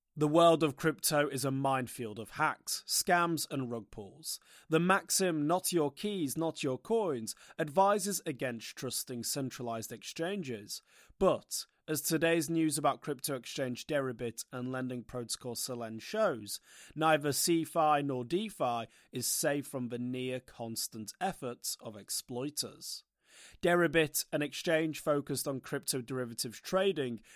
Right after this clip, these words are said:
yesterday lost twenty-eight million dollars in Bitcoin, Ethereum, and U S D coin when its hot wallets were compromised. Assuring that all user losses will be recovered,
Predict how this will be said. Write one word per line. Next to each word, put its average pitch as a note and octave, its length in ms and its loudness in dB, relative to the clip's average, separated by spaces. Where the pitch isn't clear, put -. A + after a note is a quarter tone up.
yesterday D3+ 640 0
lost A#2+ 420 -4
twenty-eight B2+ 720 -4
million A#2 540 -4
dollars G2 360 -10
in G#2+ 140 -10
Bitcoin, A#2 600 -4
Ethereum, C#3 760 2
and C3 140 -4
U C3 200 0
S A2+ 180 -4
D G2 220 -12
coin C3 520 -2
when F3 120 2
its F3 160 2
hot F3 260 0
wallets C#3+ 420 0
were A#2+ 80 -6
compromised. A#2+ 1040 -8
Assuring F#3 500 4
that E3 260 2
all E3 260 4
user C#3+ 400 0
losses B2 400 -6
will A#2 120 -6
be A2 140 -6
recovered, B2+ 600 -2